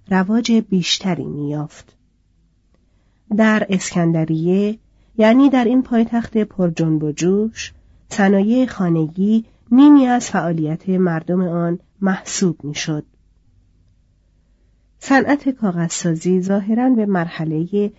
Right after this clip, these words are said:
سرمایه‌داری رسیده بود، زیرا استرابون می‌گوید که چگونه مالکان کشتزارهای پاپیروس میزان تولید خود را محدود می‌کردند تا به بهای آن بیفزایند.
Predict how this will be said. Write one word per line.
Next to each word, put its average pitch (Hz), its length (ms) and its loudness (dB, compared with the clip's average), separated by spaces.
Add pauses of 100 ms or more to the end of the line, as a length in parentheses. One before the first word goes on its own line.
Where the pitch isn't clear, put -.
(220)
سرمایه‌داری 190 800 2
رسیده 156 520 -4
بود، 156 280 -8 (500)
زیرا 190 220 2
استرابون 175 580 0
می‌گوید 170 440 0
که 214 320 -4 (300)
چگونه 214 840 2
مالکان 202 560 2
کشتزارهای 175 920 -2
پاپیروس 170 920 -4 (460)
میزان 262 460 6
تولید 190 500 0
خود 185 260 -4
را 175 140 0
محدود 170 600 -2
می‌کردند 233 680 -2 (360)
تا 196 280 2
به 170 280 2
بهای 156 720 -4
آن 220 400 0 (260)
بیفزایند. 156 960 -2